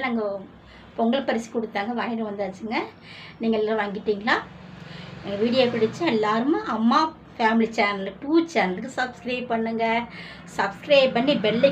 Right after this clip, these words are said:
கிளிக் பண்ணுங்க. கிளிக் பண்ணி பெ-, பக்கத்துல பெல், அ, ஹால்னு ஒரு பட்டன் இருக்கும். அந்த ஹால்னு கொடுத்துட்டிங்கன்னா தொடர்ந்து எங்க சேனலை நீங்க மிஸ் பண்ணாம பார்க்கலாங்க. ஓகேங்களா? உங்க ஆதரவு எங்களுக்கு எப்பவும் கொடுங்க.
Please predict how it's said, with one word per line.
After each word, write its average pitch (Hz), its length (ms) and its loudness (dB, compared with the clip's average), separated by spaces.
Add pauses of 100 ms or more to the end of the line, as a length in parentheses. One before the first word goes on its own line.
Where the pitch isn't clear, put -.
கிளிக் 247 300 -2
பண்ணுங்க. 226 320 4 (720)
கிளிக் 294 300 0
பண்ணி 277 200 6 (140)
பெ-, 226 320 4
பக்கத்துல 262 260 2 (100)
பெல், 233 160 4 (180)
அ, 220 40 0 (160)
ஹால்னு 269 400 8
ஒரு 226 160 0
பட்டன் 226 300 -2
இருக்கும். 302 280 -2 (360)
அந்த 233 120 0 (120)
ஹால்னு 277 340 10
கொடுத்துட்டிங்கன்னா 240 560 0 (680)
தொடர்ந்து 285 500 8
எங்க 285 100 8 (140)
சேனலை 247 340 6
நீங்க 277 220 4
மிஸ் 226 240 0
பண்ணாம 247 420 4
பார்க்கலாங்க. 214 500 4 (840)
ஓகேங்களா? 262 400 2 (420)
உங்க 196 180 -4
ஆதரவு 240 220 4
எங்களுக்கு 226 220 4
எப்பவும் 233 260 -4
கொடுங்க. 240 280 2